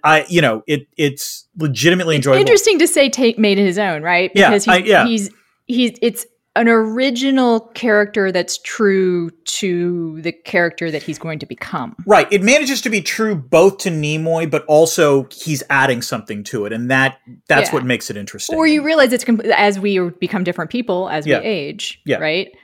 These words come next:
Speaker 2: Like
Speaker 1: Mm-hmm.
Speaker 2: you see that this is not the same exact person.
Speaker 1: Exactly.
Speaker 2: But you can see that this person will become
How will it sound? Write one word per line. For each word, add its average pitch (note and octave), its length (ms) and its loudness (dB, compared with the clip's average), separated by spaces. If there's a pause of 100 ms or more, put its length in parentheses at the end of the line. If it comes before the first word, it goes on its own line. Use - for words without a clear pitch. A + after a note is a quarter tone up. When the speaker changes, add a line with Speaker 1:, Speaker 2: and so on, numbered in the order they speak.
(120)
Speaker 2:
Like F3+ 160 0
Speaker 1:
Mm-hmm. G3 80 -4
Speaker 2:
you G#3 80 2
see A3+ 480 0
that F#3 180 -2
this F#3+ 180 0
is G3 140 0
not F#3 300 0
the E3+ 80 -8
same C4 400 0
exact C#3+ 400 -4
person. C#3 420 -10
Speaker 1:
Exactly. B2+ 380 0
Speaker 2:
But F3+ 140 -2
you F#3 100 -2
can F3+ 180 -6
see G3+ 240 0
that F#3 140 -4
this F3 160 -4
person E3+ 360 -6
will D#3+ 100 -8
become D#3 720 -6